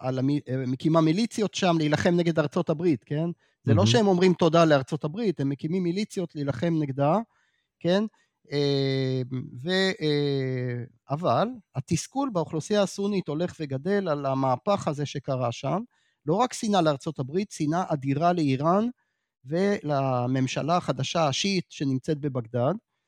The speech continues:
Speaker 1: והם לא מוכנים להכיר בזה עד כדי כך שהם מוכנים לתמוך בכל ארגון, אפילו ארגון טרור הכי נוראי, ואני כאן מדבר על ק-, אל-קאעידה, קו נטוי דאעש,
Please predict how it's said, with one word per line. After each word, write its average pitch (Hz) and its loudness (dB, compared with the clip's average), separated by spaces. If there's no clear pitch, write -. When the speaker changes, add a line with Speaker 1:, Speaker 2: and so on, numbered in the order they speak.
Speaker 1:
והם 151 -2
לא 202 4
מוכנים 226 2
להכיר 214 0
בזה 202 0
עד 190 -2
כדי 151 -2
כך 214 2
שהם 190 -2
מוכנים 175 2
לתמוך 185 0
בכל 202 0
ארגון, 170 2
אפילו 190 0
ארגון 185 2
טרור 170 -2
הכי 175 -4
נוראי, 170 0
ואני 139 0
כאן 151 0
מדבר 139 0
על 127 0
ק-, - -4
אל-קאעידה, 151 4
קו 165 2
נטוי 156 2
דאעש, 175 2